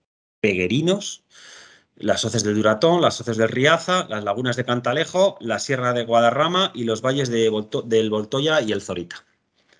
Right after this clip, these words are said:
Como veis, está normalmente bastante representado el medio acuático. Esto en cepa, y cuando nos vayamos al lic lo vamos a ver más claramente.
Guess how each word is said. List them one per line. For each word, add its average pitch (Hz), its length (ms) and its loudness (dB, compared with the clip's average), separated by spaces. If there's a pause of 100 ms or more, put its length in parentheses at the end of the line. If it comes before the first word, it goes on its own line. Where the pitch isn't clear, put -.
(140)
Como 98 240 -2
veis, 165 400 2
está 143 400 -4
normalmente 151 600 -6
bastante 143 420 -2
representado 120 480 -2
el 123 60 0
medio 113 200 2
acuático. 101 480 -4
Esto 135 220 -2
en 151 80 2
cepa, - 400 -4
y - 80 -14
cuando 92 240 -4
nos 92 100 -6
vayamos 113 320 -2
al 135 100 2
lic 165 220 -4
lo 104 100 -2
vamos 120 280 0
a 110 40 0
ver 120 160 0
más 113 200 -2
claramente. 85 640 -2